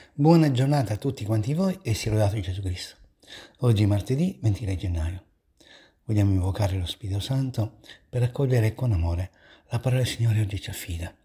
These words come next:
Dal Vangelo di Marco, siamo al capitolo terzo, versetti trentuno trentacinque. In quel tempo giunsero la madre di Gesù e i suoi fratelli e stando fuori mandarono a chiamarlo. Attorno a lui era seduta una folla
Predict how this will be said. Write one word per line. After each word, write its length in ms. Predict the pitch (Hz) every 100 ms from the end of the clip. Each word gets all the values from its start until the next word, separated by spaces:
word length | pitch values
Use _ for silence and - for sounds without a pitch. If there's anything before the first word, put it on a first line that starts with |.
| _ _ _ _ _
Dal 140 | 110
Vangelo 300 | 98 92 95
di 100 | 90
Marco, 680 | 85 80 87 - 95 _ _ _
siamo 300 | - 101 92
al 100 | -
capitolo 320 | 87 87 85
terzo, 540 | 131 131 - 139 - - -
versetti 540 | 101 98 90 85 -
trentuno 440 | 90 120 - 90 87
trentacinque. 760 | - 85 - - - - - _ _ _ _ _ _ _ _ _ _ _ _ - - _ _ _ - - - - _ 165
In 120 | 170
quel 180 | 143 120
tempo 540 | 117 120 - 98 _ -
giunsero 480 | 113 139 120 117
la 100 | 104
madre 240 | 101 104 98
di 60 |
Gesù 360 | 85 82 113 110
e 80 | -
i 20 |
suoi 160 | 92 90
fratelli 500 | 95 - 85 82 82 _ - - -
e 100 | 123
stando 280 | - 165 165
fuori 360 | 107 95 101 -
mandarono 360 | 123 113 101 101
a 40 |
chiamarlo. 560 | - 92 82 78 - _ _ _ _ - - _
Attorno 320 | - - 101 92
a 20 |
lui 460 | 98 98 - - -
era 160 | 92
seduta 320 | - 104 110
una 140 | 92 87
folla 500 | - 101 87 80